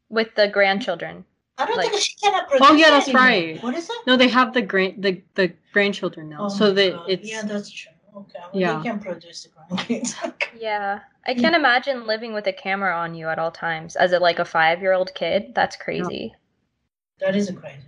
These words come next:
Speaker 3: Yeah,
Speaker 2: Twenty-four seven.
Speaker 3: that's, you, you feel violated of your privacy. Like, eh, you know, at least kind of like when, you know, uh, like, Hollywood kids,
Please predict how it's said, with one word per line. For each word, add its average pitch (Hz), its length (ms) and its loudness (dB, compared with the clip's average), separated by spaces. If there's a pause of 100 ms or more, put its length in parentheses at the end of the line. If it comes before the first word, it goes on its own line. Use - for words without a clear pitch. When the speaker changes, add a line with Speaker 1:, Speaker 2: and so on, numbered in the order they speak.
(300)
Speaker 3:
Yeah, 220 160 0
Speaker 2:
Twenty-four 196 260 0
seven. - 300 -8
Speaker 3:
that's, - 300 -4 (180)
you, 220 240 -4
you 214 140 2
feel 269 260 6
violated 190 600 4
of 170 120 -6
your 170 120 -6
privacy. 208 640 -6
Like, 165 280 -6 (500)
eh, 233 120 2 (140)
you 254 120 6
know, 220 380 4
at 240 100 4
least 294 280 4
kind 320 200 4
of 311 80 2
like 294 220 0
when, 214 520 -2
you 202 140 0
know, 170 280 0 (160)
uh, 175 400 0 (360)
like, 185 320 -4
Hollywood 214 580 2 (100)
kids, - 640 -6